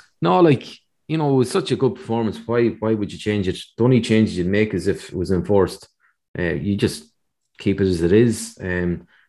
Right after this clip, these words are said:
and again, you know that you have the options from the bench, um, you know, when and how you need them. Um, so I'd be very confident going into it,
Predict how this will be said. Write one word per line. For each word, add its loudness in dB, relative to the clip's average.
and 0
again, 4
you 4
know 6
that 2
you -2
have -2
the 0
options -2
from 2
the 2
bench, -2
um, -2
you 0
know, 4
when 4
and -2
how 2
you 0
need 2
them. -4
Um, -8
so 0
I'd 2
be 2
very 2
confident 0
going 2
into 2
it, 2